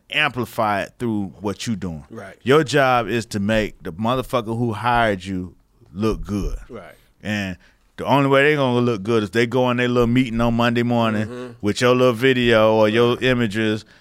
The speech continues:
Speaker 1: and say, "Boom, this what we did,
Speaker 2: Right.
Speaker 1: boss."
Speaker 2: Right.
Speaker 1: And then boss look at that shit like, "Wow, that shit is impressive."
Speaker 2: Right.
Speaker 1: You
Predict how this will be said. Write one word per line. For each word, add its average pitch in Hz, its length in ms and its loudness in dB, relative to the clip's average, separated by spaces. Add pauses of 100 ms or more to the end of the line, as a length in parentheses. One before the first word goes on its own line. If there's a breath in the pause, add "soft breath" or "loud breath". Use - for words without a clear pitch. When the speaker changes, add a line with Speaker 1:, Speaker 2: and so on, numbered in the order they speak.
Speaker 1:
and 98 140 -6
say, 104 220 0 (200 loud breath)
"Boom, 135 280 4
this 135 180 2
what 143 160 6
we 135 160 4
did, 113 460 0
Speaker 2:
Right. 98 240 -14
Speaker 1:
boss." 110 480 -2 (260 loud breath)
Speaker 2:
Right. 104 140 -12
Speaker 1:
And 95 100 -6
then 104 180 -2
boss 127 300 0
look 113 140 -4
at 104 60 -2
that 110 120 4
shit 120 160 -2
like, 92 160 -2
"Wow, - 240 -2
that 117 220 -6
shit 113 200 -8
is 98 140 -10
impressive." - 500 0
Speaker 2:
Right. 101 260 -18
Speaker 1:
You - 220 -20